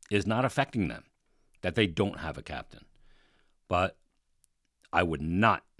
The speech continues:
name one in the midst of this season.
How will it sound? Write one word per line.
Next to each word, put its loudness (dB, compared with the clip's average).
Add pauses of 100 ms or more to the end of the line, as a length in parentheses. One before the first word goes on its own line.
(320)
name 0
one -6 (840)
in -6
the -4
midst -2
of -4
this -4
season. -8